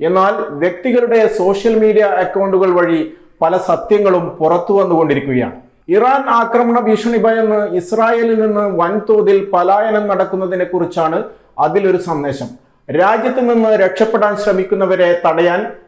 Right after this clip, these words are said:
സൈന്യത്തിന് ഉത്തരവ് ലഭിച്ചിരുന്നു. സൈനികർക്ക് കൈക്കൂലി നൽകിയാണ് പലരും നാട് വിട്ടത്. പണമില്ലാത്തതിനാൽ സ്ത്രീകൾ സ്വന്തം ശരീരം കാഴ്ചവെച്ചതിന്റെ ഞെട്ടിക്കുന്ന കഥകളും പുറത്തു വന്നിട്ടുണ്ട്.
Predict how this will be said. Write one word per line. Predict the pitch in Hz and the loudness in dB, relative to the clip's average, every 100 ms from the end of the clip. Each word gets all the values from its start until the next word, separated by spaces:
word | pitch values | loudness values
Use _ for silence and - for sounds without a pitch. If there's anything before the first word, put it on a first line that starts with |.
| _ - | _ -2
സൈന്യത്തിന് | 185 220 240 247 247 202 202 | 0 2 0 0 0 -2 -2
ഉത്തരവ് | 160 - 202 202 185 | -4 -2 0 2 2
ലഭിച്ചിരുന്നു. | 156 143 151 120 101 - _ _ - | 0 -2 -4 -4 -6 -14 _ _ -4
സൈനികർക്ക് | 165 196 226 226 220 208 202 | 0 2 2 2 2 2 2
കൈക്കൂലി | 202 180 190 240 240 | 2 2 0 2 2
നൽകിയാണ് | 226 220 175 202 190 180 165 151 | 2 0 0 0 0 2 2 2
പലരും | 160 151 185 170 127 135 | 0 2 2 0 -4 -2
നാട് | 147 165 | 0 0
വിട്ടത്. | 170 151 127 110 - - _ _ - | -2 -2 -4 -6 -12 -20 _ _ -2
പണമില്ലാത്തതിനാൽ | 226 262 269 262 247 240 233 220 214 | 2 2 2 2 2 2 2 2 0
സ്ത്രീകൾ | - 180 208 208 220 208 | 0 2 2 4 2 2
സ്വന്തം | - 185 196 208 196 | -2 -2 2 0 0
ശരീരം | 180 175 180 220 220 220 | -4 -2 0 0 0 0
കാഴ്ചവെച്ചതിന്റെ | 196 190 196 196 190 190 185 175 175 156 151 | 2 2 2 -2 0 -2 -2 0 0 0 0
ഞെട്ടിക്കുന്ന | 160 160 196 196 180 | -2 0 -2 0 -2
കഥകളും | 175 165 156 160 156 | 0 0 2 2 0
പുറത്തു | 151 - 139 143 170 | -2 -4 -2 -2 0
വന്നിട്ടുണ്ട്. | 160 139 131 113 | -2 -2 -4 -6